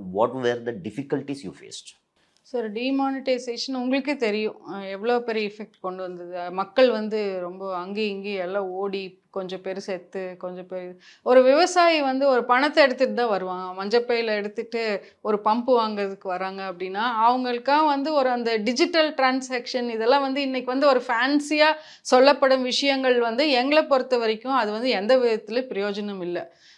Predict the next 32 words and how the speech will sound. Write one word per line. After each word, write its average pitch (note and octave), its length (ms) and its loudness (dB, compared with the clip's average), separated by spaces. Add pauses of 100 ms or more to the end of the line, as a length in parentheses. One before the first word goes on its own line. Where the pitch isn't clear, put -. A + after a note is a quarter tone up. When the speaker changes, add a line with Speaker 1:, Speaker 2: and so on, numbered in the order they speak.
(160)
Speaker 2:
ஆ, A3 100 0 (760)
ரூரல் F4+ 380 6
எக்கானமி C#4 500 2
ரொம்ப B3 280 4
பாதிச்சிருச்சுங்க. G3 920 -2 (560)
Speaker 1:
எனக்கு A3 160 6
Speaker 2:
பணப்புழக்கம். C#4+ 640 6
Speaker 1:
தெரியும் G3+ 280 -4
மேடம், G#2+ 40 -4
என்னோட F#2 560 -6
நண்பர் A2+ 340 -4
வந்து F#2+ 500 -8
ஒரு E2+ 200 -8 (420)
he's F2 260 -12
into, F#2 340 -12 (880)
ஆ, E2+ 40 -12 (640)
இந்த F#2+ 360 -12
செடியெல்லாம் B2 440 -2
வளர்த்து F#2+ 320 -6
விக்கிற F2 260 -12
அந்த D2+ 500 -14
தோட்ட G2+ 220 -6
பிசினஸ் D#2 380 -16
பண்ணிட்டு D2+ 300 -18
இருப்பாப்படி. C2 380 -18 (100)
அவங்ககிட்ட F2 440 -6
வந்து A#2 220 -6
ஒரு A#2+ 300 -8
பெ-, F#2 100 -6
பெரிய G#2+ 400 -6
தோட்டம் F2+ 280 -6
வச்சிருக்கிறான், D#2 540 -12